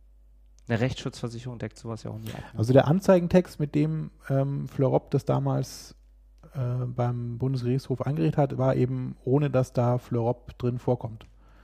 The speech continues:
Speaker 2: in dem Text. Also es ging nur um das Keyword.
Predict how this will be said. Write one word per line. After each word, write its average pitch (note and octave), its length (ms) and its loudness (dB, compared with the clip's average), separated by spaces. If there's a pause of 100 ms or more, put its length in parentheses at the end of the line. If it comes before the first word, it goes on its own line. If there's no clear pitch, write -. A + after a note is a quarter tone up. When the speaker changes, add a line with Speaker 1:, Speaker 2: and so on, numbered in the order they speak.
(920)
Speaker 2:
in A2 120 -10
dem G2+ 120 -10
Text. - 400 -6
Also - 140 -4
es A#2+ 80 -6
ging B2 180 -2
nur C3 180 0
um C#3 120 -4
das A#2+ 120 -4
Keyword. G#2 400 -4